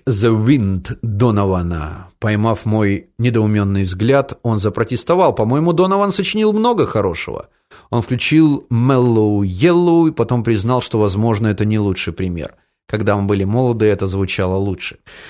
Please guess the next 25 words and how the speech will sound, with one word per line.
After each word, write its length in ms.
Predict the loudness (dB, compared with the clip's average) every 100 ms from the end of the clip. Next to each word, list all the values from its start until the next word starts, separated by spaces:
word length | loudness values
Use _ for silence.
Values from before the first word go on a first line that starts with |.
| -20 -2
Я 120 | -2
спросил, 360 | 2 0 2 2
какая 260 | 4 4
музыка 320 | 4 2 2
нашего 340 | 2 2 2 2
детства 400 | 2 -2 0 0
актуальна 560 | 0 2 2 2 2
для 200 | 2 2
него 280 | 2 2 2
до 160 | 2 0
сих 280 | -2 -6 -6
пор. 340 | -4 -4 -10 _ -12
Джобс 500 | -4 0 0 -2 -10
прокрутил 540 | -4 -2 0 -2 -2 -2
плейлист 500 | 0 0 0 -2 -2
и 40 |
выбрал 300 | 0 0 -2
песню 460 | 0 -2 -2 -4 -4
тысяча 320 | -4 -6 -4
девятьсот 400 | -4 -2 -4 -4
шестьдесят 640 | -4 -4 -4 -2 -2 -2
девятого 460 | -2 -2 0 -2 -2
года 480 | 0 0 0 -4 -4
Uncle 720 | -2 -2 -2 0 2 0 -2
John's 600 | -4 -2 -2 -4 -8 -14